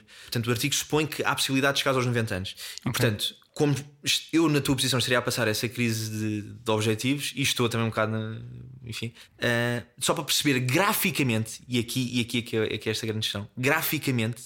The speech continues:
Speaker 1: e visualmente, a quantidade de merdas que uma pessoa, em teoria,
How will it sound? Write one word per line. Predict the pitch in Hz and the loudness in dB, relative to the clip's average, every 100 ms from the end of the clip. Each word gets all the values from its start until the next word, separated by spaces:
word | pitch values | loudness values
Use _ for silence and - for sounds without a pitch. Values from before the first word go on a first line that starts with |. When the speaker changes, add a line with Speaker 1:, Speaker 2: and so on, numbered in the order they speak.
| - - | -12 -6
Speaker 1:
e | |
visualmente, | 117 110 156 117 139 131 123 120 139 - - _ - - - _ _ | -4 0 0 2 4 4 4 2 0 -8 -18 _ -20 -20 -20 _ _
a | 120 | -4
quantidade | - 151 139 147 139 123 | 2 2 4 4 2 2
de | |
merdas | 131 131 135 139 | 2 2 2 0
que | - | 2
uma | 139 | 2
pessoa, | - 143 139 143 143 - _ - | 2 4 4 2 -2 -14 _ 0
em | 147 143 | 2 2
teoria, | - 143 131 135 143 | 2 2 4 2 0